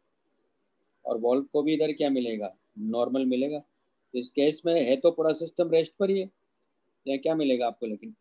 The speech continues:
एफ equal to मिलेगा N plus mu एमजी plus mu capital M into G, यानी एन की value मिलेगी F minus mu,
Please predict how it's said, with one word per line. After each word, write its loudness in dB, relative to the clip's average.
एफ 2
equal 0
to -2
मिलेगा 0
N 0
plus 0
mu -2
एमजी -4
plus -2
mu 0
capital 0
M 0
into -2
G, -4
यानी -2
एन -2
की -2
value 2
मिलेगी 0
F 2
minus 0
mu, 2